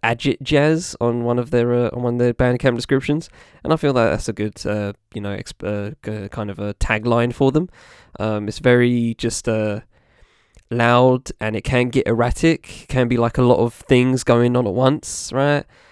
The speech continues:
Um, but it, it's, it's very chaotic, and I kinda like that, and I was really into it at the, uh, in, in the moment. It was, uh,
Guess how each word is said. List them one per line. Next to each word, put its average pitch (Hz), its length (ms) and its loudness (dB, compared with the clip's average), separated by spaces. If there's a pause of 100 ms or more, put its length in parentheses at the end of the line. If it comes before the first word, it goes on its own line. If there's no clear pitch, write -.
(180)
Um, 117 540 0
but 113 340 0
it, 117 200 -2 (120)
it's, - 260 -6
it's 127 160 -4
very 139 200 4
chaotic, - 640 -4
and 120 100 -2
I 135 120 4
kinda 127 280 0
like 107 280 -6
that, 107 140 -6
and 107 80 -4
I 127 40 -2
was 123 140 -2
really 120 240 2
into 113 300 -4
it 98 100 -4
at 95 140 -14
the, 107 480 -6
uh, 113 40 -4
in, 107 200 -6
in 113 180 -6
the 110 60 -6
moment. 107 360 -6
It 104 40 -14
was, - 200 -12
uh, 104 160 -6